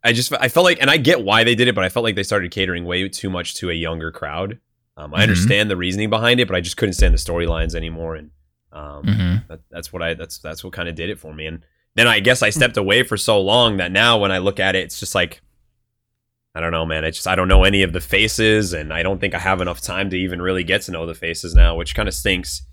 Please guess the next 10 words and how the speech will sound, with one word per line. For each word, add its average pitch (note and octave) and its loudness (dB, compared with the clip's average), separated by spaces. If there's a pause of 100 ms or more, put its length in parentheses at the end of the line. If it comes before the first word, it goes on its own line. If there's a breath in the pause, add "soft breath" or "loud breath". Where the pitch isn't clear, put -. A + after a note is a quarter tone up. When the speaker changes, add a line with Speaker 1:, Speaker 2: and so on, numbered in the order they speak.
(220 soft breath)
Speaker 1:
Like, G2 -2
the A2 0
other G#2 4
day, G2+ 2
I F#2+ 2
mean, F#2+ 0
it's - -6
gonna F#2+ -4
sound F#2+ -2
completely F#2 -6